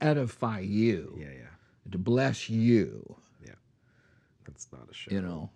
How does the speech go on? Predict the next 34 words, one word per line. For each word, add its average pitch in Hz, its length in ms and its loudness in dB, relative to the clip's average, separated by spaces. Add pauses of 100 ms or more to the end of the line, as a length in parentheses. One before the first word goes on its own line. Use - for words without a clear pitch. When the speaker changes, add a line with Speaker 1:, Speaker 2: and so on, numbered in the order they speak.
Speaker 2:
Yeah. - 140 -20 (920)
Speaker 1:
So - 160 -2
Speaker 2:
Yeah, 92 180 4 (120)
that 113 180 0
one's 165 180 -8
always, 110 400 -2 (140)
that 101 320 -6
one's 101 160 -6
always 82 400 -6
tripped - 300 -12
people 78 360 -12
up 78 160 -10 (160)
and 80 220 -12 (280)
probably, 117 760 -4
ironically, 98 640 -6
given 90 380 -8
people 90 280 -10
the 80 120 -6
most 80 320 -10
insecurity. 69 1080 -14 (380)
Speaker 1:
Oh, 82 160 -8
right. 82 360 -2 (380)
Speaker 2:
And, 80 640 -8 (560)
yeah, 92 160 -6
I'm 110 200 -4
with 92 240 -4
you. 82 160 -6
Like, 76 240 -12
we 80 100 -10
need 82 200 -8
to 76 60 -12
stop 71 560 -14 (200)
that. 64 480 -14
Speaker 1:
Yeah. 98 400 0